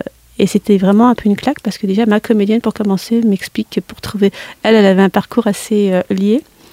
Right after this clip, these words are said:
à moi, enfin, il, il y avait une résonance, c'est-à-dire, pourtant, elle venait pas d'une cité, elle, elle venait de, de, euh, d'Orléans, et elle venait à Paris, et pareil, euh, pour se loger, bah, elle devait changer de nom, et je me suis, elle a vingt ans,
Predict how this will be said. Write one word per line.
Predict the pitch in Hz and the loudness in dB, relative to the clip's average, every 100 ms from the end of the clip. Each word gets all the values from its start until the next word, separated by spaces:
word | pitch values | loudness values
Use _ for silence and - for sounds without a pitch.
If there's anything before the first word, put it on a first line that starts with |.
| - - | -20 -6
à | 185 | 2
moi, | 190 233 | 4 4
enfin, | 311 202 | 2 -2
il, | 190 202 214 226 | 0 -2 -4 -4
il | 196 - 202 196 | -6 -4 -6 -6
y | |
avait | 190 | -2
une | 185 | -2
résonance, | 180 196 202 196 - | 0 0 2 0 0
c'est-à-dire, | 196 196 185 - - - _ _ | 0 0 -2 -8 -20 -20 _ _
pourtant, | - - | -14 2
elle | 233 202 | 2 4
venait | 196 | 2
pas | - 196 | 4 2
d'une | 202 | 2
cité, | - - 254 269 | -2 0 2 2
elle, | 233 | 2
elle | 190 | 0
venait | 185 190 196 | 0 0 2
de, | 190 | 0
de, | 175 185 185 185 - - - - - - - - - | 0 -2 -2 -4 -6 -8 -12 -16 -16 -18 -20 -20 -2
euh, | - 185 180 180 | 2 4 4 2
d'Orléans, | 175 185 190 190 285 - - _ _ | 2 2 4 4 2 -4 -20 _ _
et | 202 196 | 2 4
elle | 190 | 6
venait | 190 | 4
à | |
Paris, | 185 196 190 220 277 359 | 2 0 0 0 0 0
et | 196 | -4
pareil, | - 190 185 233 226 | 0 -2 0 0 -2
euh, | 180 - | -2 -8
pour | - | -14
se | - 190 | -6 -2
loger, | 180 175 185 226 | -2 -2 -2 -4
bah, | 226 | -2
elle | 180 | -2
devait | 196 | -2
changer | 180 202 180 180 | -2 0 0 0
de | |
nom, | 185 247 - 240 | -2 -2 -4 -4
et | 190 | -4
je | 185 | -2
me | |
suis, | 185 - - | -4 -4 -2
elle | 180 | 0
a | |
vingt | 175 196 - | 2 0 0
ans, | 226 | -4